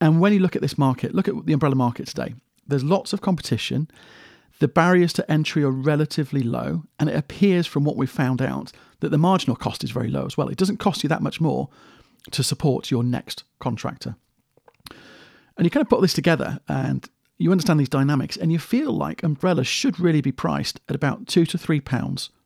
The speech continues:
per week, not fifteen to twenty-five pounds per week. So then you realise there must be a hidden dynamic somewhere in the umbrella market. And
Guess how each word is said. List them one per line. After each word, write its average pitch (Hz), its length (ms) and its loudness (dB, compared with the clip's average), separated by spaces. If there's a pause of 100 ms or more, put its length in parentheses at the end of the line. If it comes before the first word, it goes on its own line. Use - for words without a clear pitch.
(220)
per 139 340 -2 (180)
week, 151 320 0 (300)
not - 340 0 (360)
fifteen 123 560 0
to - 80 -18
twenty-five 156 500 -2
pounds - 220 -8
per - 160 -8
week. 67 260 -8 (800)
So 175 140 2
then 208 100 6
you 202 80 4
realise 170 380 2
there 156 120 0
must 156 460 0
be 127 180 -2
a 127 120 -6
hidden 175 640 -2 (100)
dynamic 131 560 -4 (320)
somewhere 151 680 -2 (340)
in 131 140 0
the 127 60 0
umbrella 120 300 -2
market. - 500 -6 (520)
And 139 320 4